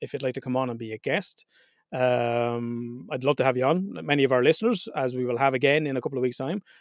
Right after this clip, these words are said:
many of our listeners have come on and shared their, their life story. The reason why the, the format of the podcast is the way it is, because the guests that come on have the lived experience.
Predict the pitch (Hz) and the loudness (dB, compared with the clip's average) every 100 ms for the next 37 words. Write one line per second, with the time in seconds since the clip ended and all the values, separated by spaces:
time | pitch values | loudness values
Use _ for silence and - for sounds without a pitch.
0 | _ 151 131 123 160 160 131 117 120 123 | _ -4 -2 2 2 2 -2 -4 -4 -4
1 | 123 117 - 127 120 131 127 127 135 123 | -4 -6 -2 -2 2 2 2 0 -4 -4
2 | 117 113 - 123 135 - _ _ _ _ | -4 -6 -6 -2 -2 -4 _ _ _ _
3 | _ _ _ _ 180 165 214 220 202 196 | _ _ _ _ -2 4 4 6 6 6
4 | 165 156 - 143 - _ - 165 147 170 | 4 0 0 -4 -4 _ 2 6 6 2
5 | 135 123 139 127 120 113 131 123 120 113 | -4 -2 -2 0 -2 -4 -6 -4 -4 -4
6 | 110 117 110 123 120 - _ _ _ _ | -4 -6 -2 -2 -2 -10 _ _ _ _
7 | _ 147 175 180 151 - 139 143 135 - | _ -2 0 0 -2 -4 -2 -2 -2 -8
8 | _ - 143 139 143 143 151 135 131 - | _ -10 -8 -4 -2 0 -2 -4 -10 -6
9 | 127 123 117 123 | -4 -4 -6 -16